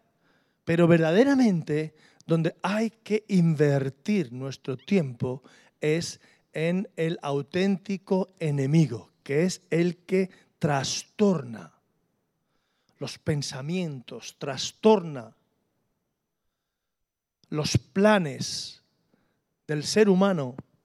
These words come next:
los mejores planes incluso, para llevarlos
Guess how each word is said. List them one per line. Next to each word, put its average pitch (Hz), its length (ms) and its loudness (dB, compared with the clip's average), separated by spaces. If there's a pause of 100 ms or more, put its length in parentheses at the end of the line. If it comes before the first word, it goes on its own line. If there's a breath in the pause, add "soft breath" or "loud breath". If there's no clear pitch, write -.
(680)
los 143 220 -10
mejores 180 560 -4
planes 190 440 -2
incluso, 160 480 -2 (120)
para 143 340 0
llevarlos 139 840 -2